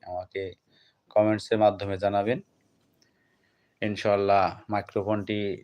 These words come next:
ঠিক করার চেষ্টা করব। সম্মানিত ইসলামের জীবনে দর্শক ভাই ও বোনেরা, আমি আশা করছি আপনারা যে যেখানে যে আছেন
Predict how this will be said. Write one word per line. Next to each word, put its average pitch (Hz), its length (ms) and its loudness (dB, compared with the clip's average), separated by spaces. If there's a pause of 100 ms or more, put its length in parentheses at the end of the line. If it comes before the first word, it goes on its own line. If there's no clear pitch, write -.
ঠিক - 180 -18
করার 98 220 0
চেষ্টা 101 340 -4
করব। 113 400 0 (800)
সম্মানিত 120 540 2 (1800)
ইসলামের 123 500 0
জীবনে 107 340 0
দর্শক 104 380 0
ভাই 104 300 0
ও 107 60 2
বোনেরা, 104 440 -2 (720)
আমি 110 180 -2
আশা 117 260 0
করছি 135 360 0
আপনারা 110 460 2
যে 104 180 -6
যেখানে 110 420 -4
যে 113 100 -4
আছেন 113 420 -4